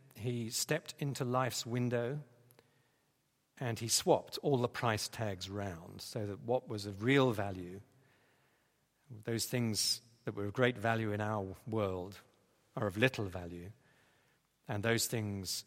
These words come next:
which are of little value are to him of great value. And we pray, therefore, that with the challenge of being bombarded by the consumption and materialism of our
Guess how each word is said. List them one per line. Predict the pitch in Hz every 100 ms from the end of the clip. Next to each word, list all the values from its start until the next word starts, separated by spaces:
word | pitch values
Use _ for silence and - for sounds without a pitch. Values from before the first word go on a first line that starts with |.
| _ -
which | 101 -
are | 92
of |
little | 113 123 98
value | 92 92 90
are | - 107
to | - 87
him | 113 98 90 104 - _ _ _
of | 107 98
great | 120 117 110
value. | 95 87 90 101 - _ _ _ _ _ - _ _ _ _ _ _ -
And | 143
we | 143
pray, | 160 175
therefore, | 156 131 - 110 104 - - - - 139
that | 120 127 180
with | 123 120 107 120 - - _ _ _ _
the | 143
challenge | - 156 147 123 110
of | -
being | 123 107
bombarded | 120 117 107 123 127 110 92 - -
by | 107
the | 101 104 98 - - _ _ _ _ _ _ _ -
consumption | 117 107 127 127 127 113
and | 104
materialism | 104 - 131 120 104 101 104
of | 95
our | 98 95